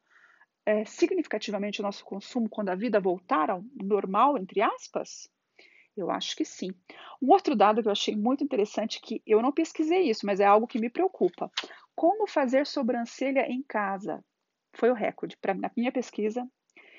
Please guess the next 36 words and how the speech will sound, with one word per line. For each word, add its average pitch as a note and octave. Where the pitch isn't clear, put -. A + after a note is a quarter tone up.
ah, G#3
en-, A3
entre A3+
fevereiro G#3+
e C#4+
abril, A#3
o A#3
aumento A3+
dessa A#3+
pesquisa G#3+
no G3+
Google G#3+
foi A3
para G#3+
mil D#4
cento A#3
e A#3
cinquenta G3+
por -
cento. -
As -
pessoas -
pesquisaram -
isso. -
Interessantíssimo. G#3
Bom, A3+
eu G#3+
trouxe A4
aqui, F4+
quis -
trazer C#4+
vários A3+
dados G#3+
pra F3+
vocês F#3+
aqui, F#3